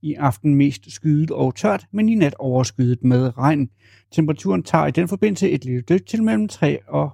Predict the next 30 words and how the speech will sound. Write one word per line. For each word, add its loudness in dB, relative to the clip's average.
fem -2
graders -6
varme. 2
Svag 2
til 0
jævn 2
vind 2
mellem -2
nord 0
og -2
øst, -2
ude -2
ved -2
kysten -2
stedvis -4
op -4
til -2
hård -2
vind. 2
Dagsnavn 2
i -2
dag 2
er 0
Leopolds 2
dag, 0
efter -6
den -4
østrigske -2
markgreve 0
Leopold 0